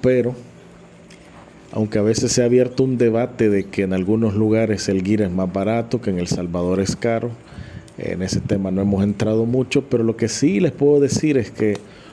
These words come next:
un animal puro y que se lo ofrezcan en menos de mil, pues la verdad yo que, miren, no soy muy experto en eso, pero yo sospecharía,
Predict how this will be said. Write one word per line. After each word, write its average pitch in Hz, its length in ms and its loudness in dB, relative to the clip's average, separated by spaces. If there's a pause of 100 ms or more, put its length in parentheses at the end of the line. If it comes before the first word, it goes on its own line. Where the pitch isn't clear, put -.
(120)
un 131 160 0
animal 127 400 0
puro 143 400 2 (960)
y 123 80 0
que 113 160 -2
se - 160 -2
lo 104 180 -2 (420)
ofrezcan 117 520 0
en 101 160 2
menos 113 320 2
de 120 100 2
mil, 123 280 2
pues - 580 -6 (720)
la 95 140 -2
verdad 95 380 0
yo 135 280 2
que, 90 160 -2
miren, 101 320 0
no 98 120 -2
soy 101 200 -2
muy 98 220 2
experto 107 500 -4
en 104 80 0
eso, 120 220 0
pero 98 200 -2
yo 92 160 0
sospecharía, 82 840 -6